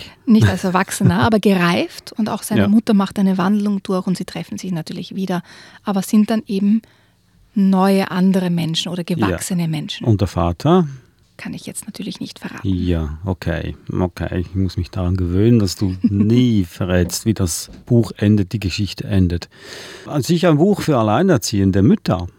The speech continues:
Speaker 2: oder?
Speaker 1: Ich denke mir, es ist eine Geschichte über Beziehungen, ganz generell. Und
Speaker 2: Ja.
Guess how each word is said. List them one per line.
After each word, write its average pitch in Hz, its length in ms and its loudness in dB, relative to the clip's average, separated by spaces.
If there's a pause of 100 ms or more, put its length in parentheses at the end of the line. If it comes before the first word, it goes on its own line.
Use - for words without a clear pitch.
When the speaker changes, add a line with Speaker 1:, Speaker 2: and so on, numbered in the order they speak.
(140)
Speaker 2:
oder? 190 240 -2 (920)
Speaker 1:
Ich - 100 -12
denke 233 200 4
mir, 285 40 4
es 240 80 2
ist 226 140 2 (100)
eine 214 200 0
Geschichte - 400 -4
über 214 120 0
Beziehungen, 202 800 -2 (160)
ganz 190 240 0
generell. 180 420 0
Und 185 240 -2 (160)
Speaker 2:
Ja. 95 220 2